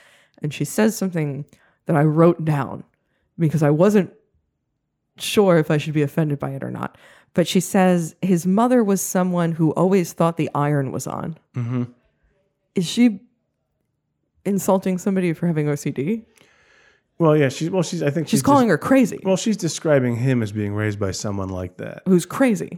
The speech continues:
Speaker 2: Well,
Speaker 1: right?
Speaker 2: sure, but that is a compulsion issue. I mean,
Speaker 1: Yeah.
Speaker 2: ha-, be, having O C D or having a nervous anxiety,
Speaker 1: Yeah.
Speaker 2: that, that doesn't mean crazy. That's, in fact, all she did was describe a symptom.
Speaker 1: Yeah, but
Speaker 2: And
Speaker 1: it's, it's just weird that
Speaker 2: a
Speaker 1: this
Speaker 2: laugh.
Speaker 1: character is so wrapped up in therapy, but then the dialogue that she's given is, like,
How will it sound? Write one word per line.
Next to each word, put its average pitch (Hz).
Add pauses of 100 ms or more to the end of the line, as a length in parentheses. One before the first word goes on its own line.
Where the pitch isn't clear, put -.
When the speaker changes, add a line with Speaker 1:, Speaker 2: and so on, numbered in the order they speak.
(120)
Speaker 2:
Well, 131
Speaker 1:
right? 190
Speaker 2:
sure, 117
but 95
that 120
is 131
a 98
compulsion 98
issue. 104
I -
mean, 233
Speaker 1:
Yeah. 202
Speaker 2:
ha-, 131
be, 123
having 127
O 110
C 107
D 104
or 98
having 101
a 101
nervous 110
anxiety, 101
Speaker 1:
Yeah. 208
Speaker 2:
that, 123
that 147
doesn't 113
mean 98
crazy. 113
That's, 98 (240)
in 127
fact, 143
all 151
she 143
did 123
was 101
describe 101
a 87
symptom. 131
Speaker 1:
Yeah, 180 (160)
but 131
Speaker 2:
And 127
Speaker 1:
it's, 320
it's -
just 277
weird 226
that 185
Speaker 2:
a 151
Speaker 1:
this 131
Speaker 2:
laugh. 127
Speaker 1:
character 175
is 165
so 180
wrapped 156
up 160
in 143
therapy, 156
but 143
then 143 (180)
the 160
dialogue 156
that 139
she's 139
given 147
is, -
like, 135